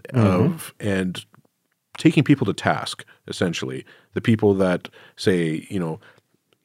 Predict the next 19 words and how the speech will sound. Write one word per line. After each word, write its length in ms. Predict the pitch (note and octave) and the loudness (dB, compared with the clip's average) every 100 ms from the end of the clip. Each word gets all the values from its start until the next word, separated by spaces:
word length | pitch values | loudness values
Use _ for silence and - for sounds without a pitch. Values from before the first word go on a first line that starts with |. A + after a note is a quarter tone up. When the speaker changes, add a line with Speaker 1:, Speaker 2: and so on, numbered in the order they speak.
| _ | _
Speaker 2:
they 100 | G2+ | -2
say, 140 | F#2 - | 0 6
"Oh, 160 | C3 | 8
this, 200 | A#2+ - G#2 F2 - | 8 6 0 -12 -16
what, 480 | C#3+ B2+ A#2 A#2 A2 - - | -10 -8 0 2 2 -4 -6
you 140 | A2 | 0
know, 100 | G2+ | 2
the 100 | G#2 | 2
pump 220 | G2+ A#2 | 4 4
action 300 | G#2+ G2 - | 6 4 2
A 80 | F#2 | 0
R. 160 | F2+ D2+ | 0 4
Oh, 160 | B2 B2 | 8 10
no, 200 | A2+ G#2+ | 10 8
that's 240 | F#2+ F#2 A2 | 6 4 2
not 180 | G2 | 4
okay 280 | F#2 E2 F#2 | 2 2 0
because 300 | D#2+ D#2 F2 | 0 -2 -2
it's," 160 | E2 | -4